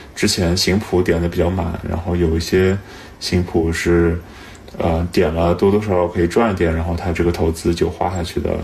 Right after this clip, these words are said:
有些你比如说像奔驰，啊，然后大众，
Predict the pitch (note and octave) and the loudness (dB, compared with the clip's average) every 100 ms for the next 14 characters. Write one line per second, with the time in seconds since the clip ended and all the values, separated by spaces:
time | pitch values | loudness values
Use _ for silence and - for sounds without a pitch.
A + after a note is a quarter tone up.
0 | E2+ E2+ E2+ F2 F2 F2 E2+ - E2+ E2+ | 0 0 0 0 2 0 -2 -2 -2 0
1 | G2 F#2+ F#2 F#2 F2 F2 F2 - - E2+ | 2 2 4 0 0 0 0 0 0 -2
2 | E2+ - - - - - - - E2+ E2 | -2 -6 -14 -16 -18 -18 -6 -2 0 0
3 | E2 E2+ F2 F2+ E2+ F2+ F2 F#2+ F2+ F2 | 0 -2 -2 -2 0 0 2 2 2 2